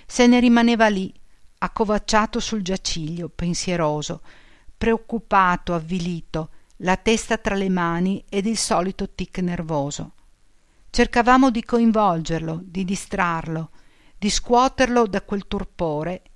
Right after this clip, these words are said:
che lo opprimeva e per un po' partecipava, discorreva, raccontava. Poi nuovamente si rinchiudeva in se stesso. Il venti settembre, mercoledì, verso le tre del pomeriggio,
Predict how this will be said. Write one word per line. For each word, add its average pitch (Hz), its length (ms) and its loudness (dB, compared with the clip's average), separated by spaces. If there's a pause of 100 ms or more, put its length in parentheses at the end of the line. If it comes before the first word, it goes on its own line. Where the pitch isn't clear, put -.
(120)
che 202 120 -4
lo 208 120 2
opprimeva 202 840 0 (260)
e 196 140 -4
per 214 180 -2
un 208 160 2
po' 185 160 -2
partecipava, 170 1120 -2
discorreva, 170 840 -4
raccontava. 156 920 -6 (840)
Poi 247 280 6
nuovamente 208 760 2
si - 160 -4
rinchiudeva 220 540 -2
in 202 100 0
se - 140 -8
stesso. - 640 -8 (1200)
Il 214 140 0
venti 247 320 4
settembre, 175 800 -2
mercoledì, 175 800 -2 (580)
verso 220 420 4
le 190 160 -2
tre 208 160 -2
del 196 180 -4
pomeriggio, 175 760 -4